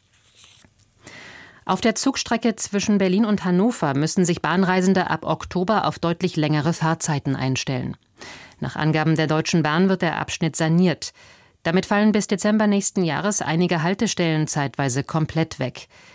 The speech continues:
Die Züge werden dann umgeleitet. Eine Fahrt von Hannover bis Berlin soll dann nicht mehr wie bisher rund einhundert, sondern voraussichtlich bis zu einhundertachtzig Minuten dauern.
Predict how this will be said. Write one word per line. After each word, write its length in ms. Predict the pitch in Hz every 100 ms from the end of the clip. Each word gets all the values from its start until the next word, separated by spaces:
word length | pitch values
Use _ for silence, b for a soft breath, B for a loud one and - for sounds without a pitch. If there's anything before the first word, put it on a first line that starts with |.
| B B -
Die 60 |
Züge 360 | 143 - 175 160
werden 220 | 151 151
dann 160 | 151 151
umgeleitet. 880 | 180 196 185 139 - - - - -
Eine 200 | 143 143
Fahrt 240 | - 160
von 220 | - 165 151
Hannover 360 | 156 185 -
bis 180 | 196 180
Berlin 420 | 180 160 175 247 B B B B
soll 220 | 151 190
dann 160 | 185 185
nicht 220 | 208 -
mehr 200 | 190 175
wie 80 | 180
bisher 340 | 170 185 180
rund 320 | 165 160 -
einhundert, 580 | 147 165 151 180 214 -
sondern 340 | 143 175 175 175
voraussichtlich 840 | 175 143 156 - 170 170 156 -
bis 180 | 156 -
zu 180 | 165
einhundertachtzig 920 | - 151 156 160 156 175 - - 165 -
Minuten 540 | 147 139 127 - 127
dauern. 420 | 135 131 131 -